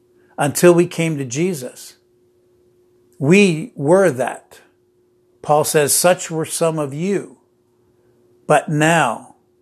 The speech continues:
you are dead to those things." You don't have to answer that call. You answer his call,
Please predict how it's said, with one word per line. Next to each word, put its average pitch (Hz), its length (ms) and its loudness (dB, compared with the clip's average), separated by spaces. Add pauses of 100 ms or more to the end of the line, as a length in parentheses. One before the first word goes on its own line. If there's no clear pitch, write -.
(580)
you 147 160 -2
are 135 100 6
dead 160 400 2
to 170 100 -4
those 131 300 -8
things." 131 480 -18 (600)
You 151 120 4
don't 202 160 4
have 202 240 0
to 202 160 -4
answer 165 380 -4
that 135 260 -4
call. 156 680 -2 (580)
You 147 200 -2
answer 160 500 -2 (220)
his 214 360 2
call, 135 720 -2